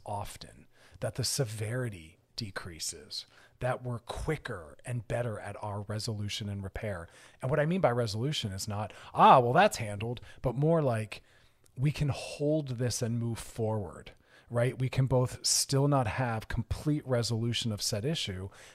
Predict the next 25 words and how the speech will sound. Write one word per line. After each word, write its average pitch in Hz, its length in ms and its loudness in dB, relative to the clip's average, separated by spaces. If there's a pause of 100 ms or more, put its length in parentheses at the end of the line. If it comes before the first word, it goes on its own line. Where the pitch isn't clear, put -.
but 156 240 6
I 165 160 10
still 147 420 2
know 131 260 4
that 113 120 2
I 101 100 -2
love 110 260 -2
you 113 60 -2
and 98 80 -2
I 90 80 -6
care 170 280 0
about 90 340 -4
you. 104 220 -4 (240)
Now, 120 160 2
what's 113 280 2
for 117 200 -4
dinner 113 320 -4
and 95 100 -10
what 95 180 -8
movie 156 360 -2
are 82 100 -6
we 85 80 -12
watching 82 440 -10
after - 260 -18
dinner? - 360 -16